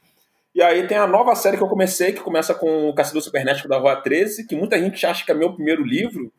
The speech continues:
né? E muita gente acha que é meu único livro, mas enfim, eu entendo os motivos, né? Também, afinal, as pessoas nem sabem que eu existo, tudo bem, né? Normal. Né, que foi uma, é, é, né, é o início de uma, de uma nova série, né? É, foi uma série que eu fiz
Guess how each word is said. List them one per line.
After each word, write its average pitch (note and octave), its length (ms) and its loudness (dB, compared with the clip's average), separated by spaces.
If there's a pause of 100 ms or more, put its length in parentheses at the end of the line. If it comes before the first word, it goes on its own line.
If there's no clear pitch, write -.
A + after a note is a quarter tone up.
(280)
né? D3 260 2
E - 20 0
muita F#3 200 0
gente - 160 2
acha F#3+ 140 0
que G#3 60 -2
é - 20 2
meu F3+ 180 4
único D4 320 2
livro, F3 360 -2
mas D3+ 180 2
enfim, D#3 280 -6
eu D3+ 100 0
entendo F3 300 -4
os D#3+ 80 -10
motivos, D3+ 440 -6
né? D#3+ 160 -2
Também, E3+ 220 0
afinal, D3 480 2
as - 80 -4
pessoas F#3 200 0
nem F3+ 80 0
sabem F#3 200 0
que E3+ 80 -2
eu - 20 2
existo, D3+ 460 -4 (280)
tudo F3 180 -14
bem, F#3 220 0
né? D3+ 120 -4
Normal. D3+ 520 -4 (200)
Né, C3+ 300 0
que C#3 80 -6
foi C#3+ 200 -2
uma, C3+ 920 2
é, B2 40 2
é, B2 160 0
né, D#3+ 200 2
é D3+ 120 6
o G#3+ 60 -2
início E3+ 500 -2
de C#3+ 120 -8
uma, C3 380 0
de A2+ 100 -10
uma B2 120 -2
nova A#2+ 220 0
série, G3+ 360 -2
né? C3+ 460 -8
É, G#2 560 2 (280)
foi B2 160 0
uma B2 160 2
série B2+ 260 0
que C3+ 100 -4
eu C3+ 80 0
fiz - 440 -4